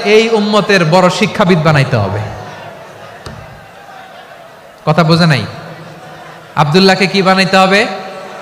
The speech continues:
শিক্ষাবিদ, educator of this ummah, এই উম্মার শিক্ষাবিদ বানাইতে হবে। তাই আব্দুল্লাহ ইবনে আব্বাসকে বিশ্বনবী হাতে কলমে শিক্ষা দিয়েছেন।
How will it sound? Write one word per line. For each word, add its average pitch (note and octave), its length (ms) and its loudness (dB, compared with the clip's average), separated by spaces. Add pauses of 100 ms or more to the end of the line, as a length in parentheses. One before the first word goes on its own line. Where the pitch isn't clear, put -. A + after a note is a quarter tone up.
(960)
শিক্ষাবিদ, D#3+ 840 -2
educator G#3+ 800 4
of F3 100 4
this E3 300 0
ummah, D3+ 360 -2
এই E3 120 4
উম্মার E3 240 2
শিক্ষাবিদ D3 500 -2
বানাইতে A#2 300 -6
হবে। G2 220 -8 (540)
তাই F#3 100 4
আব্দুল্লাহ G3 560 2
ইবনে G#3 200 2
আব্বাসকে F#3+ 460 2
বিশ্বনবী G3+ 420 0
হাতে G3 400 2
কলমে G3+ 360 4
শিক্ষা F#3 300 0
দিয়েছেন। B2+ 380 -2